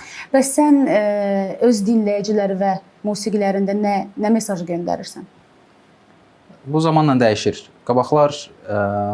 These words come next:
Speaker 2: romantikanı aşılamağa çalışırdım. Ə, bugünkü gündə isə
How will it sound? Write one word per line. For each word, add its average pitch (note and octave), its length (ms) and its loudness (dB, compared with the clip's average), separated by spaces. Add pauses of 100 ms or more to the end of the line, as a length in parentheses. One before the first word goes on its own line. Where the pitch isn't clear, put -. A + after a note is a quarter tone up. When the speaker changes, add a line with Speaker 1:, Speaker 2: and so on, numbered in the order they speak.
(340)
Speaker 2:
romantikanı A#2+ 720 0
aşılamağa G2+ 480 -2
çalışırdım. G2+ 560 -2 (840)
Ə, G#2 240 -8 (300)
bugünkü A#2 440 -6
gündə A#2+ 240 0
isə A#2 240 -4